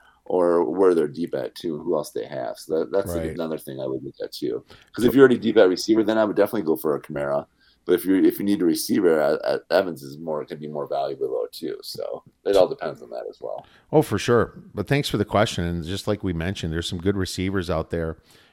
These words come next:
Speaker 2: on waivers. And, uh, you know, you grab one of those running backs that might be needed, like Craig Reynolds, um, Kareem Hunt. You got a streamer this week. So,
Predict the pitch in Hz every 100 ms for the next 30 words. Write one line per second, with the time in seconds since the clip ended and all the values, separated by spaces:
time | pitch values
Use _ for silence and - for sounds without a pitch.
0 | _ - 98 90 90 101 80 80 - -
1 | 90 92 90 87 85 82 - _ - 87
2 | 82 - 82 82 85 85 92 92 95 90
3 | 85 - _ _ _ _ - 98 107 98
4 | 104 107 113 90 104 104 95 95 120 92
5 | 80 87 - 85 85 113 113 98 98 -
6 | - - 82 85 82 _ _ - 76 90
7 | 92 107 110 - _ _ - 80 85 87
8 | - 95 107 92 80 - 80 78 - -
9 | - - 80